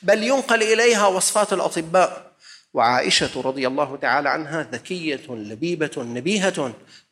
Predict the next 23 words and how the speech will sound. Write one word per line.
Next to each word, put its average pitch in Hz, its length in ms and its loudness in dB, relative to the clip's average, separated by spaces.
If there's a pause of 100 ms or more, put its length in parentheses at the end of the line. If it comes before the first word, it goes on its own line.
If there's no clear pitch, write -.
تلتقط 175 500 -2
هذه 139 340 -2
العلوم 151 560 -2 (280)
ثم 143 240 0
تعلمها 117 840 -8 (160)
الآخر. 98 440 -8 (1200)
وفي 147 220 0
هذا 175 240 4
دعوة 180 360 2
لكل 143 500 -2
زوج 139 340 0
أن 123 140 -6
يعلم 127 420 -2
زوجته 117 480 -4 (920)
أو 254 240 4
أن 220 260 2
يرسلها 185 880 4
إلى 160 340 2
حلقات 151 500 -2
التربية 135 600 -2
والتعليم 120 500 -4
في - 120 -10
المساجد. 113 600 -4